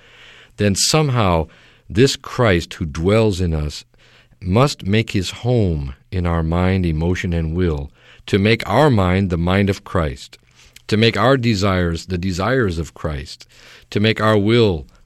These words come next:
the same as the will of Christ. If we are one with Christ in our soul, if we have Christ occupying our soul, if we have Christ filling our soul and making us one with him in our soul, then we surely will be one with each other,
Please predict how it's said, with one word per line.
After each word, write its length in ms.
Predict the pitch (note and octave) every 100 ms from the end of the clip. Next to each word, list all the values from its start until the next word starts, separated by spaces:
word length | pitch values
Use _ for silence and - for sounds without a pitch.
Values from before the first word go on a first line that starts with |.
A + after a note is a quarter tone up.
| -
the 200 | E2+ F#2
same 520 | - A#2+ B2 G2+ E2+
as 160 | E2+
the 80 | D#2
will 240 | D#2 F2+ F2+
of 140 | D#2
Christ. 440 | - F#2+ D2+ C2
If 160 | - F2
we 180 | F#2+ F3+
are 220 | C#3+ A2+
one 280 | F#2+ A2 D#3
with 200 | C3 -
Christ 500 | - D#3 B2+ G2 -
in 140 | G#2+ F#2+
our 160 | F2
soul, 640 | E2 - F#3 A3+ D#2+ B1+ - _ _
if 120 | -
we 120 | F2+ B2
have 160 | G2
Christ 440 | - - D#3 G2 -
occupying 640 | C3 F3 - - A2+ G#2 F#2
our 120 | F2
soul, 500 | - B2+ G#2 D#2 B1 - - - -
if 160 | - G#2
we 80 | A#2
have 160 | G#2+
Christ 360 | - C3+ A#2+ -
filling 420 | - - G#3 C3+
our 180 | A2 F#2+
soul 560 | - - B2 F#2+ D#2 - - _
and 160 | - F#2
making 320 | A#2+ D3 B2
us 140 | A2 F#2+
one 320 | F#2+ B2+ G#2+
with 180 | G2 F#2
him 420 | F#2+ G#3+ A#2+ D#2+
in 140 | - F#2
our 160 | F2
soul, 440 | E2 - E2+ E2 E2 - - -
then 200 | - F2
we 160 | F2 A#2+
surely 360 | - B2 A#2+
will 160 | G#2 G2+
be 100 | F#2
one 320 | F2 F2+ G2
with 160 | F2 F2
each 220 | F2 E2
other, 380 | - C#3 F2+ C#2